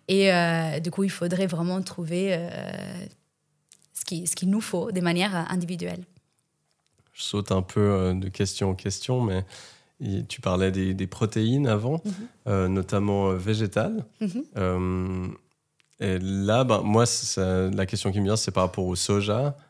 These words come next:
Speaker 2: puis tous les produits tirés du soja, euh, que ce soit le tofu ou autre. Euh, qu'est-ce qu'il en est de ça ?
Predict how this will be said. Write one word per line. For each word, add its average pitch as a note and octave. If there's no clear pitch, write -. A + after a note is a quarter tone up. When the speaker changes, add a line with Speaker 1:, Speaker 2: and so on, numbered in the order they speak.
Speaker 2:
puis -
tous -
les F#2+
produits F#2+
tirés G2+
du G2
soja, G2
euh, F2+
que -
ce -
soit -
le F2+
tofu F#2
ou G2
autre. -
Euh, F#2
qu'est-ce -
qu'il G#2
en G2+
est G2+
de F#2+
ça ? -